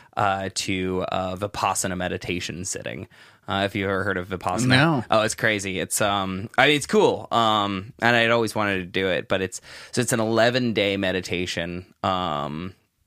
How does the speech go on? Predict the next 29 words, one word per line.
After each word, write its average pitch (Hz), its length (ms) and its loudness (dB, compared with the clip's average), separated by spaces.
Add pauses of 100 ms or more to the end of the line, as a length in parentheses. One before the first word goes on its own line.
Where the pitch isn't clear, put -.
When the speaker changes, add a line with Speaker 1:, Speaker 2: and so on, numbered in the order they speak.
(160)
Speaker 1:
uh, 78 540 0 (120)
uh, 82 300 -4 (360)
sitting. 85 600 0 (360)
So 98 400 2
you 92 520 -2
meditate 101 420 -2
for 95 120 -10
ten 107 220 -2
hours 101 280 -2
and 92 120 -6
forty-five 90 380 -2
minutes 87 240 -6
a 90 60 -6
day. 104 500 0 (360)
Uh, 90 420 0
you 90 180 -8
can't - 340 0 (160)
read, 131 760 0
you 101 160 -2
can't 87 480 -2
write, 113 680 2
you 92 160 -8
can't, 92 540 -8 (500)
you 135 80 2
can't 240 220 6
do 165 100 6
anything 120 280 4
but 87 100 0
meditate. - 420 -4